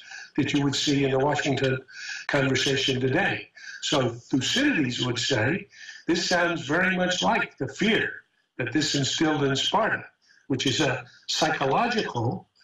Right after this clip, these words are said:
and emotional reaction to objective conditions." So in the, in the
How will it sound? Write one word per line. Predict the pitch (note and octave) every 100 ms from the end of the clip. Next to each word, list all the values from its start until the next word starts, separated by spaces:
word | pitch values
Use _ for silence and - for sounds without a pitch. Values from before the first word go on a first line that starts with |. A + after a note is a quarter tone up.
| -
and | C3+
emotional | B2+ C#3+ B3 - E3 C3 A#2+
reaction | B2 A#2+ - - - A#2 - - - -
to | - C#3
objective | A#2+ D3+ D#3+ - B2+ -
conditions." | A#2 A2 G2+ - - - - - - _ - -
So | C3+ D3
in | C#3+ C#3
the, | C3 C3 - _ _ _ - C#3
in |
the | C3+